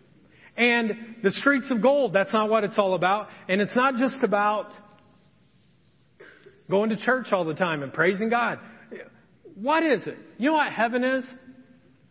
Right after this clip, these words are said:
It's phenomenal. It's absolutely phenomenal.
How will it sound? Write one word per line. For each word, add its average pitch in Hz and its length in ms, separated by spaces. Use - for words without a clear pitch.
It's 370 360
phenomenal. 359 1040
It's 320 300
absolutely 311 1800
phenomenal. 320 720